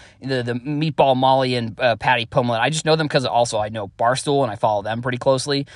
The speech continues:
So, like, I know that they're Barstool athletes. Now, they haven't, I don't think they've <laughs> done as well as they did in their first couple fights. I think they're starting to fight kinda more, uh, established fighters, and they're maybe not having as good of a time as they did when they were kind of fighting,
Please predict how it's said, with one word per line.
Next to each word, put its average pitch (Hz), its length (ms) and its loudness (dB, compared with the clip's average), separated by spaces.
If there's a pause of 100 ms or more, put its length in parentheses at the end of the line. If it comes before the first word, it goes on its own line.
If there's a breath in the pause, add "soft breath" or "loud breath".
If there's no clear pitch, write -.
(120 loud breath)
So, - 100 -2
like, 123 160 4
I 123 60 2
know 156 180 4
that 147 100 0
they're 139 140 4
Barstool 127 500 2
athletes. 110 420 -10
Now, 110 160 -2
they 127 120 -4
haven't, 139 360 -2
I 131 60 0
don't 147 140 2
think 151 120 -2
they've 135 160 0
<laughs> 139 140 2
done 190 100 2
as 147 140 2
well 151 260 4
as 147 100 0
they 135 120 -2
did 139 200 2
in 143 100 2
their 131 100 2
first 135 260 0
couple 143 200 0
fights. 139 280 2
I 120 60 -2
think 127 160 -6
they're 117 100 -6
starting 123 260 0
to 117 60 -10
fight 123 240 0
kinda 117 240 -2
more, 117 440 0 (360 loud breath)
uh, 104 720 2
established 123 680 -2
fighters, 151 420 2
and 131 100 0
they're 113 120 -2
maybe 123 240 -4
not 123 160 -2
having 120 300 -2
as 110 140 -10
good 123 120 -2
of 113 60 -4
a 104 60 -10
time 135 340 0
as 123 140 0
they 117 100 -6
did 120 320 -2
when 120 120 -2
they 117 100 -6
were 113 120 -8
kind 120 220 -6
of 120 60 -8
fighting, 113 380 0